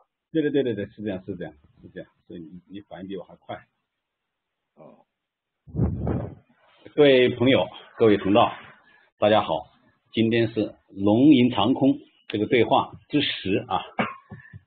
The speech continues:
Speaker 1: 在我们前几，前九次的对话当中，我们一直在做中医理论体系的梳理，还有相关的逻辑框架的梳理。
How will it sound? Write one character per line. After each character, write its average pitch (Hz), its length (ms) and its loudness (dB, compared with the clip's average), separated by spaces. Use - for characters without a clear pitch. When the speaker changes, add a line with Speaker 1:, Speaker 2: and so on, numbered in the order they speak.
Speaker 1:
在 120 200 6
我 110 60 6
们 127 140 4
前 147 320 2
几， 95 160 -8
前 123 240 2
九 78 180 0
次 113 140 -6
的 104 40 -2
对 120 140 0
话 107 140 0
当 107 180 0
中， 117 240 -2
我 90 100 -2
们 107 140 0
一 127 140 0
直 101 80 -4
在 101 160 4
做 98 220 2
中 147 260 4
医 156 120 8
理 95 120 0
论 98 160 -4
体 - 200 -12
系 - 120 -8
的 104 80 -2
梳 151 280 2
理， 104 220 -2
还 98 100 0
有 98 100 0
相 113 220 -4
关 117 100 -2
的 95 60 -2
逻 104 140 0
辑 101 80 -4
框 175 200 -4
架 95 80 -2
的 87 80 -6
梳 92 160 -6
理。 78 180 -8